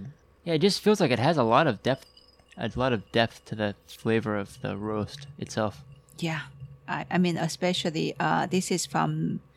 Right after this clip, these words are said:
Speaker 2: our teacher, and his, his tea, I s-, his tea. <laughs>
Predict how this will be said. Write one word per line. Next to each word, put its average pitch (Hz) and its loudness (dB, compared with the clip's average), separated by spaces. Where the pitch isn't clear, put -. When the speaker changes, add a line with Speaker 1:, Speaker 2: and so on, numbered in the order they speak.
Speaker 2:
our 175 4
teacher, 240 0
and 165 2
his, 180 0
his 202 2
tea, 226 2
I - 4
s-, 196 2
his 214 2
tea. 269 6
<laughs> - 0